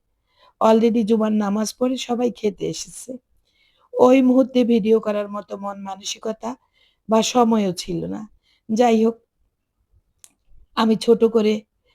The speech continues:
অল্প কিছু ভিডিও করে রিলস আকারে সেটা দিয়েছি। দেখি যদি আমি ভিডিওটা তৈরি করতে পারি, আপনাদের মাঝে শেয়ার করব। তবে এটা হচ্ছে শনিবারের ভিডিও। প্রথম দিন শুক্রবারে তো আকিকা খেলাম,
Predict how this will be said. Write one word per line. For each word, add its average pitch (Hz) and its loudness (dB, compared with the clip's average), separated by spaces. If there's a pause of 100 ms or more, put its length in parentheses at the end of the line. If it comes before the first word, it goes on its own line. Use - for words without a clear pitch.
(220)
অল্প 214 2
কিছু 214 -2 (420)
ভিডিও 196 2
করে 190 -4 (260)
রিলস 196 0
আকারে 185 -6
সেটা 185 -8 (400)
দিয়েছি। 233 0 (400)
দেখি 196 0 (500)
যদি 196 0
আমি 180 -4 (240)
ভিডিওটা 190 0
তৈরি 214 2
করতে 247 -6
পারি, 262 -4
আপনাদের 175 -8
মাঝে 180 -8 (300)
শেয়ার 196 -2
করব। - -14 (360)
তবে 240 2
এটা 254 4
হচ্ছে 277 -4 (280)
শনিবারের 202 0
ভিডিও। 165 -4 (460)
প্রথম 247 2
দিন 247 0
শুক্রবারে 233 0
তো 214 -8
আকিকা 208 -6
খেলাম, 196 -6